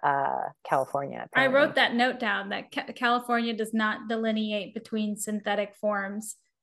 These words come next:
Speaker 2: and bioidentical forms of progesterone. So that
Speaker 1: Yeah.
Speaker 2: they have, they do that, they have that warning label, which is, not to go, like, totally off subject, but I think that that warning label,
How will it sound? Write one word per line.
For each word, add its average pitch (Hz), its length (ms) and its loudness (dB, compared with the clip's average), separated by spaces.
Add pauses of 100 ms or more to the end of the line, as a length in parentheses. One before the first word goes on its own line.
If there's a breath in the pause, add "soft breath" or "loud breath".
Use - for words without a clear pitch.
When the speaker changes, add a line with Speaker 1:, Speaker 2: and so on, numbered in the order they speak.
(200)
Speaker 2:
and 208 420 2
bioidentical 208 800 0
forms 214 260 -6
of 208 140 -10
progesterone. 196 800 -4
So 226 180 -6
that 202 160 4
Speaker 1:
Yeah. 170 300 8
Speaker 2:
they 220 140 -2
have, 214 120 0 (140)
they 226 200 2
do 220 240 -2
that, 208 300 0
they 226 120 0
have 226 160 -2
that 214 180 0
warning 214 340 -2
label, 196 400 -6
which 214 220 -8
is, 220 220 -4 (440)
not 240 340 6
to 247 100 2
go, 226 300 4
like, 208 300 -4 (240)
totally 359 300 6
off 254 120 6
subject, 254 340 0
but 254 80 6
I 240 80 8
think 349 240 -6
that 320 160 2
that 233 200 4
warning 311 440 2
label, 226 600 0